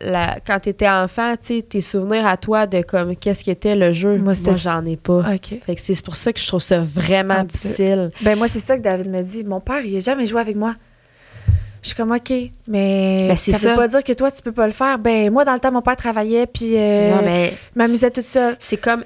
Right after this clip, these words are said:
Speaker 1: c'est comme, mettons, inconscient,
Speaker 2: Mhm.
Speaker 1: tu sais. C'est, tu sais, genre, «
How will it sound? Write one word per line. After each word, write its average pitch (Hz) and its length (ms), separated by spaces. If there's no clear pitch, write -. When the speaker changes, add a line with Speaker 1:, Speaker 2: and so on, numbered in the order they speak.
Speaker 1:
c'est - 160
comme, 240 240
mettons, 220 520
inconscient, 208 640
Speaker 2:
Mhm. 226 360
Speaker 1:
tu - 40
sais. 220 260
C'est, - 280
tu - 180
sais, 220 180
genre, « 196 160